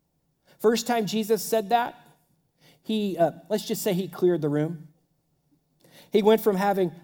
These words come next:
hundreds of followers to much fewer followers because this was a hard truth. How can you eat a man's flesh or drink a man's blood? How can you? We're not cannibals.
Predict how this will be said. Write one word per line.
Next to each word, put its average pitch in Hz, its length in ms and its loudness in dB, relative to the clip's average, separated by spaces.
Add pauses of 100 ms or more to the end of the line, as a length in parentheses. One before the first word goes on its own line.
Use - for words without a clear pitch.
hundreds 202 380 0
of 202 100 -4
followers 214 800 -2 (400)
to 180 100 -4
much 185 440 0
fewer 208 500 -6 (400)
followers 285 760 -8 (840)
because 180 260 0
this 240 220 4
was 240 100 -4
a 220 80 -2
hard 214 260 2
truth. - 540 -8 (640)
How 262 220 2
can 262 180 0
you 190 160 -2
eat 233 420 -2 (160)
a 180 80 -4
man's 196 300 -2
flesh 214 480 0
or 180 80 -6
drink 214 380 -2
a 190 80 -6
man's 196 360 -2
blood? 196 380 -6
How - 260 -10
can 208 220 -10
you? 175 140 -10 (100)
We're 208 140 0
not 226 360 2 (360)
cannibals. - 720 -6